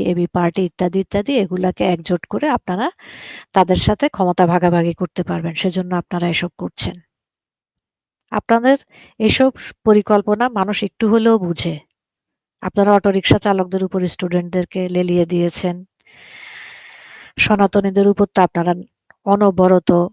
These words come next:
নিপীড়ন চালাচ্ছেন। আপনারা শিক্ষার্থীদেরকে লুটপাটে তালিম দিয়েছেন, তারা লুটপাট করছে এবং একে অন্যকে মারছে, রক্তক্ষয়ী সংঘর্ষ হচ্ছে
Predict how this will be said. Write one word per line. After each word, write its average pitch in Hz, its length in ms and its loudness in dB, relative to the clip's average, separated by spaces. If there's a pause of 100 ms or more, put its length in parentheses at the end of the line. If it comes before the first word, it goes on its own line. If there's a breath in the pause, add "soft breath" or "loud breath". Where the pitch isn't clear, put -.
(1000)
নিপীড়ন 190 380 2
চালাচ্ছেন। 208 680 -2 (220)
আপনারা 185 380 -2
শিক্ষার্থীদেরকে 220 840 -2
লুটপাটে 196 640 0 (760)
তালিম 196 320 2
দিয়েছেন, 196 420 0
তারা 185 180 0
লুটপাট 185 460 -2
করছে 196 500 -4 (1300)
এবং 190 300 0
একে 185 180 2
অন্যকে 185 360 0
মারছে, 185 440 -2
রক্তক্ষয়ী 220 600 2
সংঘর্ষ 196 520 -2
হচ্ছে 190 500 -2